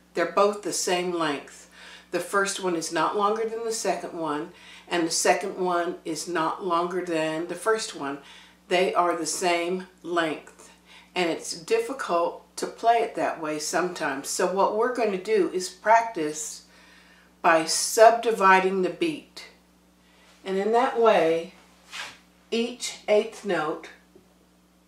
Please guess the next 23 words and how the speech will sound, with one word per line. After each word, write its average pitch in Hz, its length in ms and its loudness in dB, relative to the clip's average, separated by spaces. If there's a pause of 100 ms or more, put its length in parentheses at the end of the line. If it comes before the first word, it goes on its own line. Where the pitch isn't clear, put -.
(640)
will 180 140 -4
be 190 340 2
on 175 200 0
the 180 60 0
click 220 520 0 (360)
of 190 200 0
a 190 80 2
metronome. 170 680 -2 (1800)
We're 170 160 -4
going 202 160 -2
to 226 60 -2
play 185 540 4 (340)
each 226 420 0
eighth 202 300 4
note 151 400 -6 (500)
with 180 380 2
the 240 80 -4
click - 540 -4 (1120)
of 185 100 -14
the 180 80 -6
metronome. 156 600 -4 (180)
Remember, 196 400 -6
that's - 400 -4